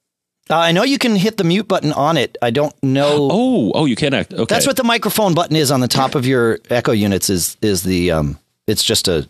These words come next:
Speaker 1: y-, yeah, you can, if you, when, when you hit it, it, the Ring turns red, so you know that it's not listening.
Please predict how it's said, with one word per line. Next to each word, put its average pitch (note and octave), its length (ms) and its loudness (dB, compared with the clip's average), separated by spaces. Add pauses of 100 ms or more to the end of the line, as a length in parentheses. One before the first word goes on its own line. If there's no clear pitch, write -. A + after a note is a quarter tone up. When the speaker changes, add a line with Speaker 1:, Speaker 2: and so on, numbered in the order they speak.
(140)
Speaker 1:
y-, A2 140 -2
yeah, G#2+ 160 0
you F#2 140 0
can, G2+ 260 -2
if A#2 140 -2
you, E3 100 0
when, D#3+ 220 2
when F3+ 100 2
you D#3 100 2
hit F3+ 200 2
it, C#3+ 260 -2
it, C3+ 220 -2
the B2 140 0
Ring C3+ 260 2
turns A2 280 0
red, F2 360 0
so D#2+ 120 0
you E2+ 120 -2
know E2+ 280 2
that D#2 120 0
it's C#2+ 160 -6
not C#2 160 -4
listening. - 240 -4